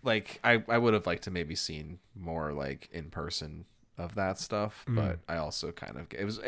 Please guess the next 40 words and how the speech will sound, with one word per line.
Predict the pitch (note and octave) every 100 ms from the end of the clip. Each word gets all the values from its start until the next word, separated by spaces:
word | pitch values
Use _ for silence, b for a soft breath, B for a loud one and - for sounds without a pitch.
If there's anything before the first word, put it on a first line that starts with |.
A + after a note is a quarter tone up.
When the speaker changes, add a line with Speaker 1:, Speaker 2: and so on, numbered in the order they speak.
| F3+
Speaker 1:
I | B2+
liked | C3 C#3+ C#3+
that | A#2
we | G#2+
were | G2+
just | F#2 -
with | G2 -
Batman, | F2+ D#2 C#2 C2
like, | C2+ -
the |
entire | D#2 - A1+
time, | - - - -
pretty | - A#1+
much. | G1+ - F#2+
Speaker 2:
Yeah, | F2 D#2+ D#2
we | E2
never | F2 F2
cut | E2 - F#2
away | E2+ E2+ E2+
to, | E2 E2 E2+ - _ -
yeah, | - F3
you're | D#3+ E3+
right. | D#3 E3+
We | G#2
never, | B2 F3
like, | E3 C#3 - _ _ _ _ _ _ _
Speaker 1:
I, | A#2+ - - -
like, | A#2+ D2
are | A2
we | C3 F3+
with | E3+ F3 -
him | G3+
the | F3+
entire | F3 C#3+ B2+ C3+
time? | C3 A2 F3+ F#3 -
Is | G#2+
he | C3+
in | C3+ A2+ B2
every | B2 C3
scene? | B2 A2 C3 D#3+